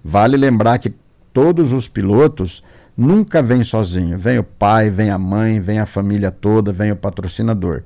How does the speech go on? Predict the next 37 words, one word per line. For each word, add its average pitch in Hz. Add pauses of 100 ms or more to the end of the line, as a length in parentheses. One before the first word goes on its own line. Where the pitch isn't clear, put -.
(260)
E -
aí 120
nas 151
outras 139
categorias, 104
Moto 98
mil 98
G 92
P 101
também, 110 (420)
nós 117
devemos 123
ter 123
aqui 117
em 131
torno 131
de 120
mais 120
cento 147
e 131
vinte 127
a 127
cento 131
e 127
trinta 123
pilotos. 117
Hoje 123
estamos 127
lá 120
mais 123
ou 117
menos 117
com 113
cento 120
e 127
dez 113
já, 113